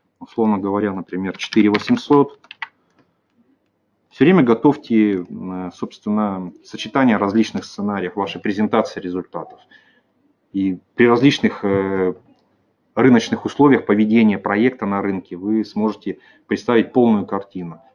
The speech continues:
И дальше уже нужно на инвестиционном управляющем комитете обсуждать, с каким проектом, с каким параметром мы будем выходить на рынок. Это окупится,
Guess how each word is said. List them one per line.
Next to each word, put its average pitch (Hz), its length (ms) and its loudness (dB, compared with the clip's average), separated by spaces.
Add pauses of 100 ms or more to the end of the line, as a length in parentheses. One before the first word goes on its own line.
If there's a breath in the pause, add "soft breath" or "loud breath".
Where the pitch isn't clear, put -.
И - 40 -12
дальше 156 300 2
уже 117 100 4
нужно 127 260 4
на 107 100 4
инвестиционном 107 480 2
управляющем 117 360 -2
комитете 110 300 -8
обсуждать, 101 500 -8
с - 60 -20
каким 139 320 -2
проектом, 117 440 -2
с - 60 -20
каким - 260 -2
параметром 110 500 0
мы 98 40 -8
будем 107 220 -2
выходить 104 320 -6
на 101 120 -4
рынок. 90 240 -6
Это 127 180 -2
окупится, - 520 -2